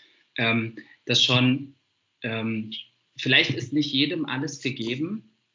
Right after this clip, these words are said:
aber in jedem schlummert so ein, so ein Grundbestand an Hoffnung, an Selbstwirksamkeit und von dem einen vielleicht ein bisschen mehr und von dem anderen ein bisschen weniger, aber das macht nichts, weil man kann das entwickeln.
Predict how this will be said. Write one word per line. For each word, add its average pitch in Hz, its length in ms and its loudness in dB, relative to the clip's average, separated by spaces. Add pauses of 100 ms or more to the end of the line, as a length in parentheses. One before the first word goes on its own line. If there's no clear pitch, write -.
aber 123 280 0
in 123 140 0
jedem 139 280 0
schlummert 143 540 0
so 131 240 -2
ein, 123 340 -2
so - 120 -6
ein 120 120 -6
Grundbestand 123 960 -2
an 113 200 -8
Hoffnung, 117 440 -6
an 107 120 -6
Selbstwirksamkeit 107 1200 -6
und 120 120 0
von 131 180 0
dem 131 140 6
einen 151 320 2
vielleicht 139 440 -4
ein 139 120 -4
bisschen 135 340 -4
mehr 143 380 -2 (240)
und 135 140 -4
von 135 180 2
dem 131 160 4
anderen 131 320 2
ein 123 120 0
bisschen 117 380 -4
weniger, 120 640 0 (440)
aber 120 600 0
das 131 140 -8
macht 139 300 -2
nichts, - 400 -16 (160)
weil 120 160 -4
man 131 160 0
kann 123 240 -6
das - 400 -10
entwickeln. 110 640 -8